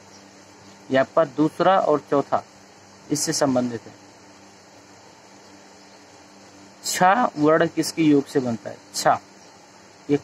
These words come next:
का और सा, का और सा के वर्ण, ये जो मिलाप से ये आपका छा वर्ण बनता है। अगला, हिंदी की स्पर्श घोष महाप्राण ओष्ठ व्यंजन की ध्वनि है, कौन सी है? था।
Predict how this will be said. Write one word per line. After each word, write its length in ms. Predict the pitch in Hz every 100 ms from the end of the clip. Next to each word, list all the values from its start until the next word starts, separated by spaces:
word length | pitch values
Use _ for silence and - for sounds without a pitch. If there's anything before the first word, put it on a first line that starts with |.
| -
का 260 | 165 190
और 200 | - 156
सा, 400 | 143 - 139 110 - - - - - - -
का 240 | 165 185 208
और 220 | - 170
सा 280 | - - 156
के 180 | - 175
वर्ण, 360 | 139 135 131 - - - - - - 127
ये 120 | 131
जो 220 | 127 135
मिलाप 460 | 117 120 127 143 -
से 360 | - 147 180 226 - - 135
ये 60 |
आपका 220 | 139 - 160
छा 280 | - 170
वर्ण 260 | 165 147 123
बनता 300 | 117 110 113
है। 100 | 107 - - - - - - - - - - - -
अगला, 180 | 127 156
हिंदी 460 | 180 147 165 170 202
की 280 | - 196 -
स्पर्श 600 | 156 - 160 180 170 - 143
घोष 340 | 135 139 147 - - - - -
महाप्राण 880 | 139 135 151 156 - 143 143 151 175 - - - - 165
ओष्ठ 340 | 185 190 -
व्यंजन 380 | 160 156 156 151
की 160 | 151
ध्वनि 280 | 131 127 123
है, 140 | 117 104 -
कौन 160 | 139 156
सी 200 | - 160
है? 120 | 170
था। 440 | 165 - - 127